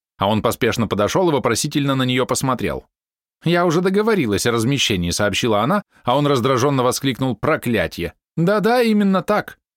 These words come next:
Представляю, что сказал бы мой брат, если бы я вздумала так себя вести». «Да,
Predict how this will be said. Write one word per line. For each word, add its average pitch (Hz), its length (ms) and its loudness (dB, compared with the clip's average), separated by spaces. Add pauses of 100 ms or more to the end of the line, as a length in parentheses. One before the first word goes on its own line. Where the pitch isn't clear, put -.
(260)
Представляю, 240 640 0
что 233 180 0
сказал 214 400 0
бы 208 160 2
мой 170 280 2
брат, 214 300 0
если 135 260 0
бы 127 100 0
я 135 120 2
вздумала 127 400 2
так - 180 -2
себя 120 220 0
вести». - 380 -4 (1300)
«Да, 113 380 -2